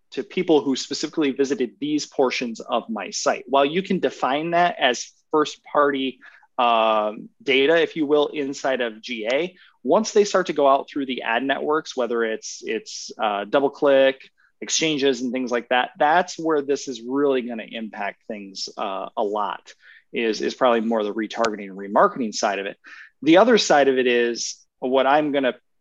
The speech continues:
pick on here is more your, what I call media buyers and media buying agencies, which is a little bit different than, say, like, Black Truck, right? That's, that's a little bit different than us. We're not a, we're not a media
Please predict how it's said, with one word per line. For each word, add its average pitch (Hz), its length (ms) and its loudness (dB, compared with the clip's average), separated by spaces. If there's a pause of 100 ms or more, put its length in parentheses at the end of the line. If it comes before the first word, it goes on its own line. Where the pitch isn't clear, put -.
pick - 260 -10
on 123 220 0
here 120 480 0
is 123 320 -6
more 131 240 2
your, 123 480 0
what 120 180 -4
I 120 140 -4
call 110 340 -4
media 113 380 -4
buyers 135 640 -4
and 110 140 -16
media 131 240 0
buying 117 500 -4
agencies, 131 720 -8
which 135 160 0
is 143 80 -4
a 165 40 4
little 202 220 6
bit 190 180 2
different 156 320 0
than, 139 200 0
say, 117 500 -4 (320)
like, 123 220 2 (280)
Black 147 260 2
Truck, - 220 -8 (360)
right? 110 260 -2
That's, 117 260 0
that's 123 240 -2
a 131 40 -2
little 131 140 4
bit 117 120 -4
different 117 260 -4
than 101 100 -12
us. - 220 -14
We're 110 80 -8
not 107 200 0
a, 110 100 0 (160)
we're 127 140 -6
not 120 140 2
a 117 40 -2
media 120 380 -2